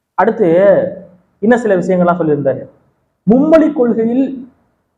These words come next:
நாம் தமிழர் கட்சியினுடைய நிலைப்பாடு என்ன? பாஜக கொண்டு வருகிற திட்டங்களுக்கெல்லாம்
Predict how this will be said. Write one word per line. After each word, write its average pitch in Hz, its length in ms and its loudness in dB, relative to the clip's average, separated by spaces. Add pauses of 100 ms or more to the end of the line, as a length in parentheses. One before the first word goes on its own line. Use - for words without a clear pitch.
(360)
நாம் 190 280 0
தமிழர் 180 300 -4
கட்சியினுடைய 156 480 -2
நிலைப்பாடு 165 440 0
என்ன? 127 240 -8 (840)
பாஜக 226 420 2
கொண்டு 196 240 0
வருகிற 180 280 2
திட்டங்களுக்கெல்லாம் 175 1300 -2